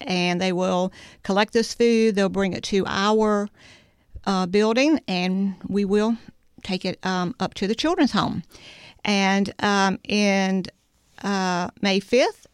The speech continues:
we will be at the Special Olympics at East Henderson High School. We will bring our concession trailer, and we will provide snow cones, cotton candy, and popcorn to, um,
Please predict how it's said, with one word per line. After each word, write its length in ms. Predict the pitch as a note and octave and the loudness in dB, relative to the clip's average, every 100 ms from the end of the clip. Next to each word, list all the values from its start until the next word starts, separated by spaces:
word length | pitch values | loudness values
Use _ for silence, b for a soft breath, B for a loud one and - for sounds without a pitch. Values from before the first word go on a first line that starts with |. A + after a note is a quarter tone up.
| - | -4
we 240 | G3 G#3+ | 0 2
will 240 | F#3+ G3 F#3+ | 2 0 0
be 280 | G3+ G3+ - | 0 0 0
at 220 | G3 F#3+ | -2 -4
the 100 | F#3+ | -8
Special 440 | - - G3+ - - | -10 -4 -2 -2 -2
Olympics 720 | F#3+ F#3+ G3+ D4 E4 - - - B B B _ - | 0 0 0 -2 -4 -10 -16 -20 B B B _ -2
at 220 | F#3 - _ | 0 0 _
East 240 | A#3 A#3 - | -2 0 0
Henderson 400 | A#3 G#3+ A3 G3+ | 0 0 -2 -2
High 240 | G3+ G3 | -2 -2
School. 640 | G#3 - G#3 G#3+ C#4+ C4 | -4 -2 2 2 2 -2
We 100 | F#3+ | -4
will 120 | F#3 F#3 | -4 -2
bring 180 | F#3+ | -4
our 80 | F3+ | -4
concession 520 | - G3 - G#3 A3+ | -6 -8 -6 -2 -2
trailer, 420 | A3+ G#3+ A3 D#4 E4+ B B B - | -2 0 2 2 -2 B B B -4
and 300 | G#3 G3+ G3+ | -2 0 0
we 100 | G#3 | 0
will 180 | G#3 G3 | -2 -2
provide 640 | G3+ F#3 F#3 - - F#3+ _ _ | -4 -2 -2 -2 -4 -6 _ _
snow 240 | - - A3+ | -14 -6 -2
cones, 720 | C4 C4 D#4+ E4 D#4+ - - b b b b b - - - | 2 4 4 4 2 0 -10 b b b b b -18 -18 -6
cotton 280 | - A3 B3 | -2 0 2
candy, 500 | B3+ C4 C4 C4+ - | 4 4 4 2 2
and 140 | G3 | 0
popcorn 840 | - A3 - B3 A#3+ A#3 A3+ A3+ F3+ _ - | 0 -2 -2 2 4 4 4 2 -2 _ -12
to, 580 | - G#3+ G3+ G3 G3 G3 | -2 2 4 4 4 2
um, 460 | - G3 F#3+ F#3 | -2 -2 -2 -2